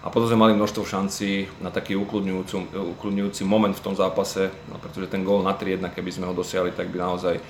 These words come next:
a, tá nervozita z našich hokejok pravdepodobne opa-, opadla úplne. Takto ten zápas bol stále pre obe strany otvorený a nakoniec sa to podarilo Nemcom v powerplay, e,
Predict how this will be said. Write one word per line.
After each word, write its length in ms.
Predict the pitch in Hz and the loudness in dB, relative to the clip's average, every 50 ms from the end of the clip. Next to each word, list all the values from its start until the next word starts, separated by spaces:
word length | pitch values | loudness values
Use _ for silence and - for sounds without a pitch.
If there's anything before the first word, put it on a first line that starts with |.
| - - - - - - - - - | -16 -18 -18 -18 -18 -18 -18 -12 -10
a, 160 | - - - | -8 -8 -4
tá 80 | - 85 | -2 0
nervozita 720 | 90 92 98 104 101 98 95 98 98 - - 95 92 95 92 - | 2 4 4 4 4 2 0 -2 -2 0 2 2 2 2 0 -2
z 80 | - 98 | -2 -4
našich 240 | 92 - - 95 | -2 -2 -4 -4
hokejok 480 | 92 92 - - 95 95 95 87 - - | -4 -6 -4 -4 -2 -2 -2 -2 -4 -4
pravdepodobne 640 | - 101 90 92 92 92 80 98 95 95 95 92 90 | 0 2 2 2 2 0 -2 -4 -4 -2 0 0 0
opa-, 240 | 90 90 - 95 - | 0 0 0 0 0
opadla 400 | - 87 - 101 98 95 90 90 | 0 0 0 2 4 4 4 4
úplne. 320 | 95 95 - 101 98 92 | 4 2 -2 -2 -2 0
Takto 320 | - - 92 - - 98 | 0 -2 -2 -2 -4 -2
ten 160 | - 104 101 98 98 95 - - - - - - - - - - - - - - - - - - | 0 0 2 2 2 0 -2 -6 -12 -18 -20 -20 -20 -20 -20 -20 -20 -20 -20 -18 -18 -18 -8 -2
zápas 320 | 98 98 101 - 113 92 98 | 0 2 2 4 2 2 0
bol 80 | 101 | -2
stále 320 | 98 - - 98 101 95 - | 0 2 4 4 4 4 6
pre 80 | 98 | 4
obe 240 | 98 98 95 98 95 | 4 4 4 2 -2
strany 320 | - - 98 98 98 95 92 | -2 -2 0 0 2 0 0
otvorený 800 | - - 98 - 104 101 101 101 98 101 101 101 98 98 98 101 | -2 -2 -4 -2 0 4 4 6 6 6 4 4 4 2 2 0
a 0 | - - - - - - - - - - - - - - - - | -4 -10 -14 -16 -18 -18 -18 -18 -18 -18 -18 -20 -20 -8 -2 -2
nakoniec 400 | 98 95 - 107 104 101 101 - | 0 2 2 2 2 2 2 0
sa 80 | - | 0
to 160 | 104 - 98 | 0 -2 0
podarilo 400 | - 107 110 113 107 104 98 95 | 2 6 8 10 10 10 10 8
Nemcom 320 | 98 98 98 95 - - 95 | 6 4 4 2 2 0 0
v 80 | 90 | 2
powerplay, 520 | - 98 95 98 98 95 - 98 98 98 95 95 | 4 6 6 6 6 4 4 6 8 8 8 6
e, 0 | 95 | 2